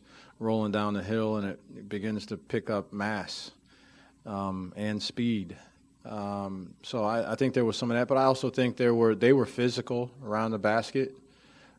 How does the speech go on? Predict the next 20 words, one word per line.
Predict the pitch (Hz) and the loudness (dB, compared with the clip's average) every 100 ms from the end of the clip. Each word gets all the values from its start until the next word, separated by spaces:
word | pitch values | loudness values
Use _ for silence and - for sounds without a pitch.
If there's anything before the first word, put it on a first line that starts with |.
| - | -6
They | 104 | -2
weren't | 110 110 | 2 0
afraid | 101 113 107 117 107 | 0 0 2 2 0
to | - 117 113 107 | -2 0 0 -2
be | 110 | -4
physical. | 107 123 117 147 143 | -2 -2 0 -2 -2
They | 110 | -2
weren't | 104 110 110 | 0 2 0
afraid | - 113 110 | 0 0 0
to | 98 | -2
foul. | - 107 127 135 | 0 2 2 0
Sometimes | - 104 110 110 104 | -4 -6 -2 -2 -2
it | |
got | 104 104 - | 0 -2 0
called. | 113 139 139 | -2 -2 -4
Sometimes | - 98 107 107 | -10 -6 -4 -4
it | 101 | -4
didn't | 104 104 110 | -2 -2 -2
get | 117 - | -4 -2
called. | 117 139 | 0 0